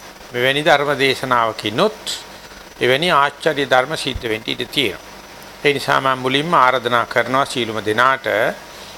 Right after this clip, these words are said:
මේ ධර්ම දේශනාව සඳහා ඒ ධර්ම ගෞරවය, අ, කන් යොමන ගතිය, සිත නමන ගතිය, අන්‍ය විහිිත නොවි අසන ගතිය මුලින්ම අදිෂ්ඨාන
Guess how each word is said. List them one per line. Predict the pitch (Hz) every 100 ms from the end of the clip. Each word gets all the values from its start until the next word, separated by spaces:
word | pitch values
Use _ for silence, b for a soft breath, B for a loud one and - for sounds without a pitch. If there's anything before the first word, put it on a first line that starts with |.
| -
මේ | 135
ධර්ම | 131 139 160 147
දේශනාව | 139 127 135 123 123
සඳහා | 120 117 113 139 139
ඒ | 120 123 117 - - - - 120
ධර්ම | 123 131 156 120
ගෞරවය, | 117 127 139 131 104 110
අ, | 160 - - - - - - - - - 123 120 120
කන් | - 139 151
යොමන | 131 131 147 135 120
ගතිය, | 127 - 104 107 135 131 - - - -
සිත | - 131
නමන | 151 139 135 127
ගතිය, | 113 127 - 123 104 127 - - - - - -
අන්‍ය | 131 147 156
විහිිත | 147 147 143
නොවි | 131 131 143
අසන | 123 104 139 139
ගතිය | 123 120 127 131 147 143 - - -
මුලින්ම | 139 156 180
අදිෂ්ඨාන | 139 120 - 117